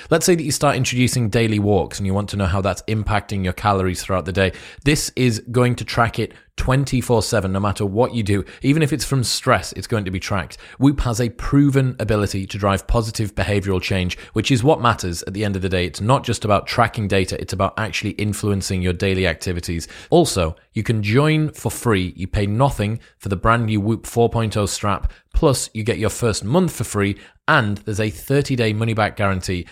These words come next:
So you can buy it for free, try it for free, and if you don't like it after twenty-nine days, they will give you your money back. They're shipping in real time to the U S, Canada, the E U, U A E, U K, and Australia and New Zealand. Head to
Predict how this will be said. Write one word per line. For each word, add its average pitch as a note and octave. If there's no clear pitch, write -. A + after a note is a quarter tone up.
So -
you G2
can G#2
buy D3+
it B2
for A2+
free, G#2+
try C3+
it C3
for A#2
free, G#2
and G#2
if G#2
you G#2
don't B2+
like G#2
it -
after F2
twenty-nine A2
days, F#2
they G2
will G2
give G#2
you G2+
your G2
money F#2
back. E2
They're G2
shipping B2+
in G#2
real D3
time F#2
to -
the F#2
U D3
S, B2+
Canada, A#2
the A2
E A#2+
U, A2
U B2
A A#2
E, G#2+
U A2+
K, A2
and G#2+
Australia G2
and F#2
New F#2
Zealand. G#2+
Head D#3+
to F2+